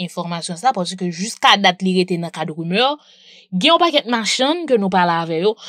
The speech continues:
machann yo fè konnen ke yo peye lameri. Se kòmsi yo peye yon dwa pou yo vann gaz nan galon bò lari an. Ah, wi,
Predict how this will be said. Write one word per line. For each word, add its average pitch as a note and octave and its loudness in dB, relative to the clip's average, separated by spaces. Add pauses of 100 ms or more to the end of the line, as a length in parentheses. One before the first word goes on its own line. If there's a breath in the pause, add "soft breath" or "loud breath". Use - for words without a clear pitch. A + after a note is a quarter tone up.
(180 loud breath)
machann A#3+ 0
yo C4 4
fè A3 -2
konnen G3 -2
ke F#3 2
yo G3 4
peye G#3 2
lameri. F3+ -2 (440)
Se A3 2
kòmsi A#3+ 2
yo G#3 6
peye G3+ 6
yon F#3+ 2
dwa G#3+ 6 (140)
pou A#3 -6
yo G#3 2
vann F#3 2
gaz G#3+ 4
nan F#3+ 0
galon F#3+ 2
bò F3 0
lari D3 -8
an. - -20 (600)
Ah, D3+ -10
wi, A#3 -2